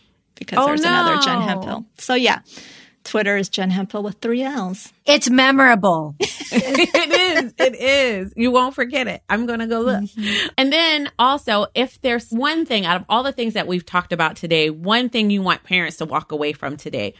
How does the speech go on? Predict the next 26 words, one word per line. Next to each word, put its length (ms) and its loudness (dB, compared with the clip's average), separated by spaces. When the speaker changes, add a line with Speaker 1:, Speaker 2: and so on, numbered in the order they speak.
Speaker 2:
what 200 0
would 120 0
that 220 -2
be? 260 -16
Speaker 1:
To 640 0
do 160 0
you 720 -2
and 500 0
really 840 0
talk 400 -2
to 180 -2
your 280 0
kids 480 -2
from 160 -2
the 60 -6
perspective 720 -6
of 420 -6
what 160 0
you 160 -4
know, 360 -2
that 220 2
Speaker 2:
Mm-hmm. 80 0
Speaker 1:
you 80 0
don't 360 0
have 600 -2
to 420 0